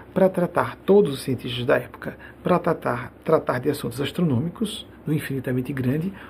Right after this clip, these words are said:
ou do infinitamente pequeno, que não existia ainda a mi-, a microbiologia, Louis Pasteur. Ai, meu Deus,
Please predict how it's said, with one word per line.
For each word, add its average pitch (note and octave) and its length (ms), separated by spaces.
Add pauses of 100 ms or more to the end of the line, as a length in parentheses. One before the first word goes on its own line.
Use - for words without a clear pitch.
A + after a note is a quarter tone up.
(120)
ou A#3 80
do G3+ 120
infinitamente G#3+ 560
pequeno, A3 500 (380)
que G#3+ 80
não A3+ 80
existia F3 420
ainda C#3+ 400 (260)
a D#3+ 120
mi-, C#3 260
a D3 80
microbiologia, C#3 1040 (400)
Louis E3 160
Pasteur. - 920 (720)
Ai, G#3+ 140
meu G3 80
Deus, - 440